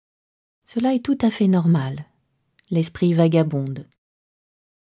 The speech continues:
Il s'agit juste d'en prendre conscience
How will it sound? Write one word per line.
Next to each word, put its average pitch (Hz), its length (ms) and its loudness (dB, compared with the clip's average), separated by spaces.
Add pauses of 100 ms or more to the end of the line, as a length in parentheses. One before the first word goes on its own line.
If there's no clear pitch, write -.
(380)
Il 160 140 -4
s'agit 151 420 -2
juste 180 460 -6
d'en 160 180 0
prendre 190 440 2
conscience 165 840 -2